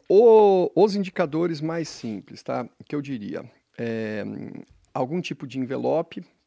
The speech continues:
pode ser esse, pode ser bandas de Bollinger, tá? Pode ser e média móvel, ok?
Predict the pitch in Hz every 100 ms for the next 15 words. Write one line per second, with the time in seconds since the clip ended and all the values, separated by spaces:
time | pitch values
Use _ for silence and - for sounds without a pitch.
0 | _ _ 120 110 - 123 139 143 - 131
1 | 113 120 110 123 113 110 107 113 120 147
2 | 180 208 - _ _ _ _ _ - 127
3 | 143 _ - 143 147 - 139 - - 147
4 | 156 - _ 131 139 139 160 160 135 107
5 | - - _ _ _ - 110 135 143